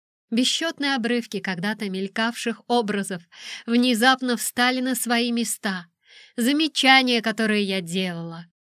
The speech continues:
то, как мы с Дмитрием общались, всё-всё-всё обрело для неё смысл. То, на что раньше она не обращала внимания.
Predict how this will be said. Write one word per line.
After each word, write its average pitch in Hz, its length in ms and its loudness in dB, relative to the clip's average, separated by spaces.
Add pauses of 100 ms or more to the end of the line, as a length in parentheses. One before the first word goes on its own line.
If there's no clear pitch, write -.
(140)
то, 302 180 6
как 311 220 2
мы 294 200 2
с 247 40 0
Дмитрием 277 640 2
общались, 226 840 -2 (360)
всё-всё-всё 381 800 2
обрело 269 380 0
для 240 180 -2
неё 240 280 -2
смысл. 220 640 -8 (500)
То, 277 220 4
на 214 180 -2
что 226 260 -2
раньше 247 520 2
она 202 200 -4
не 214 100 -2
обращала 233 560 2
внимания. 269 800 4